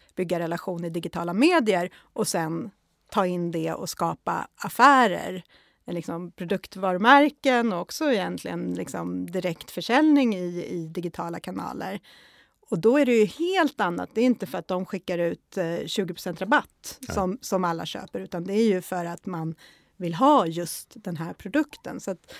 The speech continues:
Speaker 1: det, det, det händer ju grejer på lite alla håll och kanter här, men, men ingen har väl riktigt hittat det färdiga receptet än.
Speaker 2: Sara, vi är ju så glada att ha en professor i studion. Och det som jag tycker är coolt med C F R och Handelshögskolan, det är ju att ni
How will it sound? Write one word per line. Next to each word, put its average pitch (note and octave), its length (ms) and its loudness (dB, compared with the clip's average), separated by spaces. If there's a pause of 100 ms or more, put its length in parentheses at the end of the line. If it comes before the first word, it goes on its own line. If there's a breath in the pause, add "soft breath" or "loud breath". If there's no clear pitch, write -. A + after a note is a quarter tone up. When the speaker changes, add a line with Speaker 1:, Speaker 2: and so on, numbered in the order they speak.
(300 loud breath)
Speaker 1:
det, G#3 100 -2
det, A#3 320 8
det A#3+ 140 4
händer C#4+ 440 8
ju C4 40 6
grejer G#3 320 4
på G#3 120 -4
lite F#3 320 0
alla F#3+ 240 0
håll F#3+ 200 -2
och F#3+ 80 -6
kanter G3+ 460 0
här, F#3 300 -4
men, F#3 260 -4
men G3 360 -4
ingen G3+ 300 0
har G#3 120 2
väl G3 100 -2
riktigt F#3+ 280 -6
hittat F#3 280 -6
det F3+ 120 -2
färdiga F#3+ 560 0
receptet - 520 -10
än. - 100 -12 (560)
Speaker 2:
Sara, A#2 360 4
vi C#3+ 460 4 (180)
är A#2 80 -4
ju B2 100 2
så D3+ 160 -2
glada A2 400 4
att G2+ 240 -8
ha F#2+ 280 -8
en G2 260 -2
professor A2+ 720 -6
i A2 120 -12
studion. F#2 540 -4
Och A2 100 -2
det C3 160 2
som D3 160 -4
jag F3 100 -2
tycker F#3 140 -2
är - 40 -4
coolt C#3+ 280 -2
med G#2+ 120 0
C G2 140 -6
F - 160 -8
R G2+ 220 -4
och G2+ 60 -6
Handelshögskolan, F#2 640 -8
det B2+ 140 -2
är G#2+ 60 0
ju F2+ 140 -2
att - 140 -10
ni F#2 300 -2